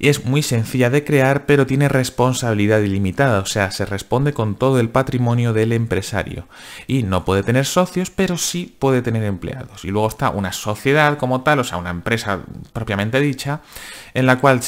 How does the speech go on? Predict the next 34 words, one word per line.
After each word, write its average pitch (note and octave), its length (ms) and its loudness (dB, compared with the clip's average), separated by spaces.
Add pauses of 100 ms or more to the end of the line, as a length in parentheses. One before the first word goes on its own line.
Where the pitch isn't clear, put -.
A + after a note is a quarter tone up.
tiene, A#2 340 0
hay, A#2 180 0
puede A#2 180 4
haber G#2+ 220 4
uno A#2+ 320 0
o - 80 -10
puede F2+ 180 -6
haber F2 140 -6
varios A#2 280 -2
socios, D#3+ 400 0
pueden A#2+ 380 -2
contratar G2 480 -6
trabajadores, B2 800 0
son A2 240 2
evidentemente G2 580 0
las E2+ 140 -4
más F#2+ 160 -2
abundantes C3+ 600 0
y B2+ 120 -4
tienen B2 400 0
un A#2 100 2
montón A2+ 640 0 (180)
de, G#2 960 0
de F2 120 -4
formas F#2+ 260 -6
jurídicas, F#2+ 560 0
las D#2+ 100 -10
sociedades F#2+ 300 -8
limitadas, A#2+ 560 2
anónimas, B2 420 2
laborales, A#2+ 580 4
etcétera, F2+ 440 -6
etcétera, E2+ 380 -12
etcétera. - 480 -16